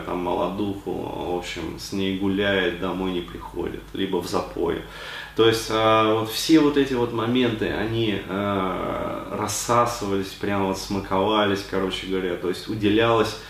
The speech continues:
уделялись часы общения. А вот, то есть, э, с этих тематик заходил разговор, как только вот родственники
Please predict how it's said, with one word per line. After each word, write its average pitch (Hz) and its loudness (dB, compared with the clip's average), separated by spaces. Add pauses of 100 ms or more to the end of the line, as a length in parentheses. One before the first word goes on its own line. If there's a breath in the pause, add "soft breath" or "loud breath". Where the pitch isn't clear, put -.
(220 loud breath)
уделялись 104 4
часы 117 2 (220)
общения. - 0 (840 loud breath)
А 98 2
вот, 107 4
то 107 8
есть, - 2
э, 113 0
с - 2
этих 127 4
тематик 107 2
заходил 101 0
разговор, 104 2
как - -6
только 92 2
вот - -4
родственники 95 -2